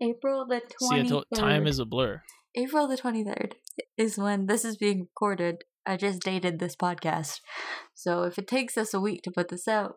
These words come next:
Speaker 1: now you know. <laughs>
Speaker 2: I can't, I, I can't believe you've done this.
Speaker 1: <laughs> No. No. <laughs> Uh, all right. So w-, for this episode, we don't really have any theme. I'm not sure if we're gonna do themes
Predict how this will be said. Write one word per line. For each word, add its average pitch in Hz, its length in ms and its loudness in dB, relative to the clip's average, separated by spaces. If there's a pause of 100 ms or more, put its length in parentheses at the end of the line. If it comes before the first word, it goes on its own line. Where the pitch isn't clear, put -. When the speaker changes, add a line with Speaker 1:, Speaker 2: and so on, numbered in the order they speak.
Speaker 1:
now 214 100 0
you 269 160 -2
know. 339 200 2 (360)
<laughs> 254 80 4 (300)
Speaker 2:
I - 0 -
can't, - 760 -4
I, 160 420 -8
I 120 40 -8
can't 107 280 -6
believe 90 240 -8
you've 90 160 -12
done 95 200 -10
this. - 320 -14
Speaker 1:
<laughs> 233 40 2 (300)
No. - 0 -
No. 214 400 0
<laughs> 196 40 2 (2250)
Uh, 233 460 0 (920)
all 262 60 -2
right. 302 260 0 (100)
So 269 300 4
w-, 262 220 0 (140)
for 269 120 0
this 311 240 0
episode, 254 400 0
we 226 80 -2
don't 220 140 -4
really 240 200 -2
have 202 360 0 (100)
any 196 380 0 (140)
theme. 208 440 0
I'm 208 180 0
not 254 220 0
sure 294 180 2
if 277 120 -4
we're 226 80 -2
gonna 220 240 0
do 254 220 -2
themes 285 680 -2